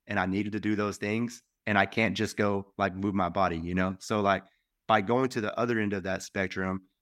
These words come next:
and just walking in the gym and picking up a barbell and start lifting and, like, doing that for a couple of years and not experiencing any pain or injuries or anything like that gave me tons of confidence and was, like, a mental boost. Like, "Dude, like, you are resilient. Like, you don't have to do,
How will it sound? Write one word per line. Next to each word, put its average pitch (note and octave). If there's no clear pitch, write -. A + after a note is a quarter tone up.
and G2
just G#2+
walking G#2+
in G2
the F#2+
gym F#2+
and F#2
picking G#2+
up G2
a F#2
barbell F#2
and F2
start F#2
lifting G#2+
and, G2
like, F#2
doing A2
that G2+
for G2+
a F2+
couple G2+
of F2+
years A#2+
and F#2+
not G#2
experiencing G#2
any F#2+
pain G#2
or F2+
injuries G2
or F#2+
anything G2
like F#2
that A2+
gave G#2
me G2+
tons G2
of F2
confidence G2
and F2+
was, F2+
like, F#2
a F2
mental A2
boost. F2+
Like, F2
"Dude, A#2+
like, E2
you A#2+
are G2
resilient. F2
Like, F2
you A2
don't A#2
have A#2
to F#2
do, F#2